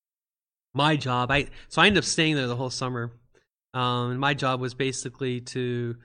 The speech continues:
assure everybody we're not gonna just make, you know, destroy D and D, make it into a card game and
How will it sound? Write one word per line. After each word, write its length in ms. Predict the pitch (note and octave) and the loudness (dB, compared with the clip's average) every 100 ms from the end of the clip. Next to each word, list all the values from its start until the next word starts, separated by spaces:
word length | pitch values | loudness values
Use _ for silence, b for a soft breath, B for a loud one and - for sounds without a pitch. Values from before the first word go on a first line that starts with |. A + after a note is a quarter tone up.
| b b _ | b b _
assure 300 | C3+ - E3 | -6 0 2
everybody 380 | C#3+ C3 C#3 C3+ | 2 -2 -4 -4
we're 140 | C3+ | -4
not 200 | C3 B2 | -2 -4
gonna 160 | C#3 C3 | -4 -8
just 320 | B2 B2+ - _ _ _ _ _ _ _ - | -6 -6 -8 _ _ _ _ _ _ _ -6
make, 180 | C#3 - | -6 -4
you 140 | D#3 | -4
know, 160 | A2+ A2 - | -4 -6 -6
destroy 420 | C#3 - D3 C#3 | -6 -2 0 0
D 260 | A#2+ B2+ | -2 -4
and 120 | B2 A#2 | -4 -4
D, 220 | A#2+ A#2+ | -2 -2
make 200 | B2 B2 | -4 -4
it 80 | B2+ | -4
into 240 | B2 B2 | -4 -6
a 60 | A2+ | -8
card 280 | B2 A2+ | -6 -8
game 300 | A2+ A2+ A2+ | -6 -6 -6
and 400 | A2+ A2 A2+ - | -6 -6 -8 -10